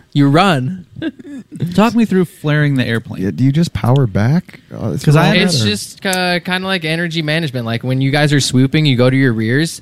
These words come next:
Speaker 3: Okay.
Speaker 1: and you're holding on to your rears until that airspeed's bleeding off, and then now I need to go to my toggles to finish it off, right?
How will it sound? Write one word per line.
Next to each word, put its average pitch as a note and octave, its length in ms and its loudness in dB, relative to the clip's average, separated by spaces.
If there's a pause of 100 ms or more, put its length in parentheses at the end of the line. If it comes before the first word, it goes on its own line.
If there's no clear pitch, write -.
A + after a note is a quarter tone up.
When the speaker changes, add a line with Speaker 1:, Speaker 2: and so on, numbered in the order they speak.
(140)
Speaker 3:
Okay. G#2 180 -2
Speaker 1:
and C3+ 80 2
you're D3 100 4
holding D#3 220 2
on D#3+ 120 0
to D#3+ 60 0
your D3 220 2
rears D#3+ 500 2 (120)
until D3 400 0
that C3 320 -2
airspeed's C#3+ 460 -2
bleeding C#3 340 -2
off, D3 260 -2
and B2+ 160 2
then C3 180 2
now C#3 180 2
I D#3 40 4
need C#3+ 140 0
to C3+ 60 2
go C3 100 0
to B2+ 80 0
my B2 120 0
toggles B2 380 -4
to A2+ 60 -6
finish A#2 320 -4
it A2+ 80 -4
off, A#2 260 -8
right? A2 260 -6